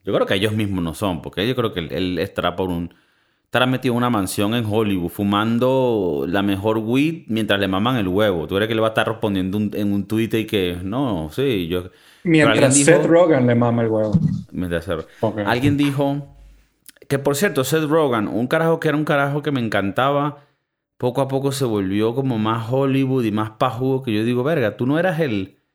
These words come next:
Speaker 1: el rebelde antes, ahora es", bueno, pero bueno, es otro tema.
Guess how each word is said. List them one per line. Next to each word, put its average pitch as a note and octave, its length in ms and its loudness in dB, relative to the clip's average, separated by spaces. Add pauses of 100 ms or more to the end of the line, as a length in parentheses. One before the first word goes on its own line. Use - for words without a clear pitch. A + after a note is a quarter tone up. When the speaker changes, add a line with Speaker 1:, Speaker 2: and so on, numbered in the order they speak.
(240)
Speaker 1:
el G#2+ 180 0
rebelde C3+ 480 2
antes, C#3+ 360 0
ahora F#2 240 0
es", C3 60 -6 (300)
bueno, D#2+ 280 -6 (280)
pero A2+ 180 0
bueno, G#2 200 0
es G2+ 80 -8
otro C3 240 -2
tema. D#2+ 220 -4